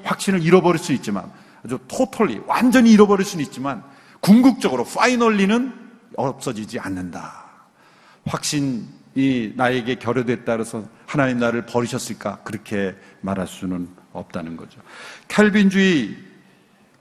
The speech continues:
사상의 오 대 교리라고 하는 핵심 교리가 있죠. 이 오 대 교리를, 예, 튤립이라고 하는 약자로 부르기도 합니다.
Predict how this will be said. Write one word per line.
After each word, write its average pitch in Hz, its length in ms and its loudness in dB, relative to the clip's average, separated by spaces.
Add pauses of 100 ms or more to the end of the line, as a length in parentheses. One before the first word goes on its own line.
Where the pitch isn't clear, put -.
(140)
사상의 120 580 -4
오 151 160 4
대 175 160 6
교리라고 143 460 2
하는 139 100 -4
핵심 - 320 2
교리가 120 320 0
있죠. 101 540 -6 (880)
이 160 60 6
오 156 180 6
대 180 220 4
교리를, 139 840 0
예, 90 200 -8
튤립이라고 165 760 2
하는 110 380 2
약자로 110 420 -2
부르기도 104 400 -4
합니다. 87 540 -8